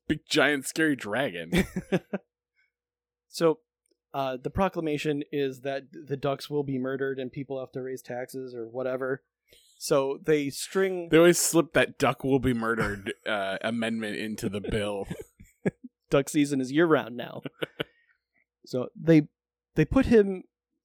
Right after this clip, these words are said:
Speaker 2: uh, bound arms and legs in a, like, a lava chute, and then he sentences him to be made duck flambe with lava. And he does it in a sort of flamboyant m-, manner.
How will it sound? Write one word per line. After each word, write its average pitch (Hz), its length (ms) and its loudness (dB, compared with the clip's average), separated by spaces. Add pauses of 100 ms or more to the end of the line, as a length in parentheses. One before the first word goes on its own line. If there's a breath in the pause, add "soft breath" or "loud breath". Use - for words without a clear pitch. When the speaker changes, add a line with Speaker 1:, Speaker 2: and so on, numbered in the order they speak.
(220)
Speaker 2:
uh, 131 240 2
bound 151 540 2 (100)
arms 151 260 -2
and 147 120 0
legs 135 400 -2 (160)
in 135 240 -6
a, 127 140 -8 (120)
like, 123 160 -8
a 113 60 -6
lava 135 400 0
chute, 135 400 -4 (600)
and 131 140 -4
then 131 320 -6
he 127 240 -6
sentences 135 920 -4
him 127 180 -2
to 135 140 -6
be 127 260 -4
made 131 320 -4
duck 185 220 4
flambe 165 580 4
with 143 140 0
lava. 120 640 -2 (580)
And 131 80 -6
he 127 60 -4
does 143 220 2
it 151 220 0
in 135 160 -2
a 131 140 -2
sort 147 280 4
of 143 120 2
flamboyant 139 640 -2
m-, 131 140 -8 (280)
manner. 135 600 -6